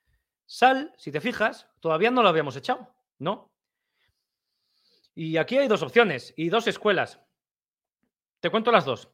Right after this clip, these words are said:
Puedes echarle la sal antes de realizar este paso, pero con esto, si lo hacemos, el chuletón nos va a quedar mejor salado en su interior, sí,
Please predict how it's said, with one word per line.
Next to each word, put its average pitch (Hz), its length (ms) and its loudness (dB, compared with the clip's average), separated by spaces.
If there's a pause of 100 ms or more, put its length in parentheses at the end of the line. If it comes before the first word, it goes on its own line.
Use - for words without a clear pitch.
(480)
Puedes 254 220 2
echarle 240 260 0
la 214 100 4
sal 143 340 -2
antes 202 340 0
de 160 100 0
realizar 156 320 0
este 233 200 -2
paso, 247 520 -4 (380)
pero 175 240 2
con 185 220 0
esto, 160 580 -6
si 175 200 -6
lo 175 80 0
hacemos, 170 520 -4
el 151 180 -8
chuletón 175 440 -2
nos 165 120 -4
va 214 40 2
a 214 60 0
quedar 226 280 2
mejor 165 400 -4
salado 233 380 0
en 165 80 -8
su 226 100 -6
interior, 220 600 -2
sí, 196 340 -10